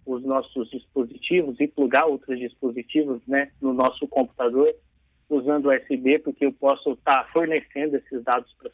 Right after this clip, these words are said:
pessoas. Enfim, tem diversos pequenos hábitos que é bom a gente ir adotando. Não faz-, a gente não precisa fazer tudo, mas a cada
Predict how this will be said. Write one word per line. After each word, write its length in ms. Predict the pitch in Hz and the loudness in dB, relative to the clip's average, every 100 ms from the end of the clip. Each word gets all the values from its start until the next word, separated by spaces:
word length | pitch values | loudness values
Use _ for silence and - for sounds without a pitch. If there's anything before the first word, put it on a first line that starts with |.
| - | -18
pessoas. 480 | 127 - 139 151 151 _ _ _ _ _ _ 220 | -18 -2 2 2 0 _ _ _ _ _ _ 0
Enfim, 420 | 233 175 139 - _ _ | 0 2 0 -2 _ _
tem 240 | 170 185 214 _ | -2 -2 -4 _
diversos 580 | 165 147 202 254 - 180 _ _ _ _ | 0 4 2 2 -6 -8 _ _ _ _
pequenos 600 | 170 - 202 240 208 120 | -18 -4 0 2 0 0
hábitos 580 | 135 175 180 143 139 120 - | 2 2 0 -6 -10 -8 -4
que 60 | |
é 60 | 151 | 0
bom 280 | 139 190 185 | 0 0 0
a 80 | |
gente 400 | 127 147 143 - | 0 0 -2 -4
ir 160 | 143 139 | 0 0
adotando. 680 | 123 123 - 156 185 139 123 | 0 -2 0 0 2 -2 -2
Não 200 | 185 196 | -2 0
faz-, 220 | 202 180 | -2 2
a 100 | 156 | -2
gente 220 | 185 - | -2 -6
não 80 | 202 | -10
precisa 400 | 175 175 214 196 | -6 -6 -4 -4
fazer 340 | - 170 170 - | -2 0 0 -2
tudo, 240 | 131 127 123 | -2 -2 -2
mas 220 | 135 147 | -2 2
a 80 | 165 | 0
cada 440 | - 202 190 151 | 2 2 2 -4